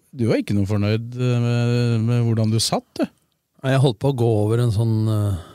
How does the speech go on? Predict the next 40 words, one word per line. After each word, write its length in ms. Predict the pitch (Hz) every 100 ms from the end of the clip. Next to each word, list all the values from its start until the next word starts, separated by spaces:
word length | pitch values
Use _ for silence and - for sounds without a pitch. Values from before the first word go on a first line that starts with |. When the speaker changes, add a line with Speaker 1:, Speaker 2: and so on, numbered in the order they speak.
| - -
Speaker 2:
lite 240 | 110 117
gjerde, 380 | 117 101 85 156
for 120 | - 120
da 60 |
hadde 140 | 113 110
jeg 80 | 98
vært 60 |
på 120 | 123
taket 540 | - - 78 - - 139
i 140 | 123
hjørnet 280 | 123 92 95
ved 140 | 110 92
L 40 |
S 100 | 82
K-supportere. 640 | 104 98 98 101 104 131 - _
For 80 | -
jeg 80 | 131
så 260 | - 117 117
bare 320 | 110 107 107 - - _ _ _ _ _ _ -
luggen 480 | 123 113 101 123 123
og 80 | 127
månen 480 | 120 104 87 117
på 600 | - 127 117 117 113 113 139
øverste 460 | 127 101 92 127
rad 220 | 110 107 110
på 180 | 120 104
supportertribunen. 800 | 120 95 90 101 104 107 139 143
For 140 | 139
det 80 | 123
er 140 | 104
jo, 240 | 113 117 107 - _ _
ved 140 | 113 113
det 140 | 117
glassstudioet 640 | 117 - - 98 95 101 110
i 40 |
hjørnet 280 | 104 92 107
ved 160 | 104
L 40 | 85
S 120 | -
K-supportere, 600 | 95 98 95 107 -